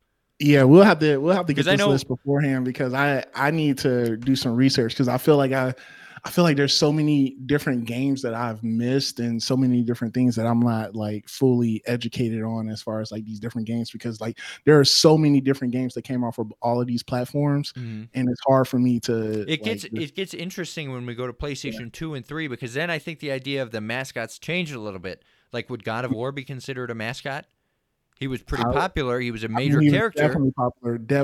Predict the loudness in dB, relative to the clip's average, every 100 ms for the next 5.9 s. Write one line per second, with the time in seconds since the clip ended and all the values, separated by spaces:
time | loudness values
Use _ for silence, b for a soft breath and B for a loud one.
0 | -2 -4 4 6 6 4 0 0 2 4
1 | 2 0 -2 -2 0 2 2 2 2 4
2 | 4 2 0 -2 -4 -2 -2 -2 -4 -2
3 | 0 0 0 0 -2 -4 -4 -2 -2 0
4 | 0 -2 -2 0 2 0 0 -4 -2 -2
5 | 0 -2 -6 -4 -4 0 2 2 0